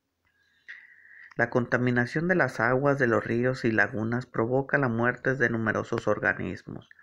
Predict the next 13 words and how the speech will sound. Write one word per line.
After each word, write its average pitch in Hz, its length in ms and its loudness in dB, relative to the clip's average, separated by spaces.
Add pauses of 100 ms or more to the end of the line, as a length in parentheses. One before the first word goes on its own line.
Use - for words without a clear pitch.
(640)
Los 110 220 2
ríos 117 300 2
de 120 80 2
aguas 110 320 2
limpias 139 480 -2
y 123 80 -6
cristalinas 123 680 0
permiten 135 600 -2
la 123 100 4
vida 143 320 2
de 127 140 0
muchos 156 520 -6
organismos. - 1040 -6